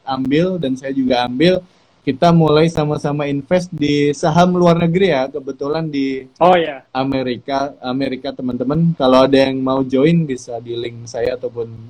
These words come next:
Speaker 1: Mas Dani Rahmat, ada bonus
Speaker 2: Hmm.
Speaker 1: sampai dua dolar di sana, teman-teman. Dan hebatnya itu, platform ini itu kita bisa beli saham secara portion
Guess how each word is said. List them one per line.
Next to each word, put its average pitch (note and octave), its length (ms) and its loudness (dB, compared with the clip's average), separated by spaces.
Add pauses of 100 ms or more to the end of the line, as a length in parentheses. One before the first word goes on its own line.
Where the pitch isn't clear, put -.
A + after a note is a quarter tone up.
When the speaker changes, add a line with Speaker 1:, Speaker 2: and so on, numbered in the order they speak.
Speaker 1:
Mas A#2+ 160 -8
Dani A#2 240 -6
Rahmat, A#2 400 -6
ada A#2+ 160 -2
bonus C3 320 -6
Speaker 2:
Hmm. C3+ 100 -6
Speaker 1:
sampai B2+ 160 -6
dua B2+ 220 -2
dolar C3 340 2
di C3+ 80 -16
sana, C3 220 -10
teman-teman. C3+ 540 -6 (500)
Dan D#3+ 240 2
hebatnya E3 560 0
itu, A#3+ 400 0 (560)
platform F3 560 0
ini F#3 160 -2
itu - 160 -14
kita A3 240 -8
bisa F3 400 -2
beli D#3 240 -2
saham D#3+ 400 -6
secara D#3 320 -2
portion C#3 560 -2